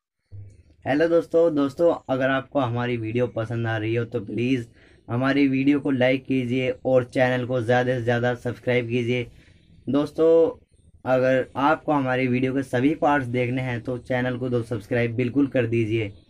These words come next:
ताकि आने वाले पार्ट्स आपको नोटिफिकेशन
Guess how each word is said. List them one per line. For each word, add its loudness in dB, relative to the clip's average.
ताकि 0
आने 0
वाले 0
पार्ट्स -2
आपको 0
नोटिफिकेशन -2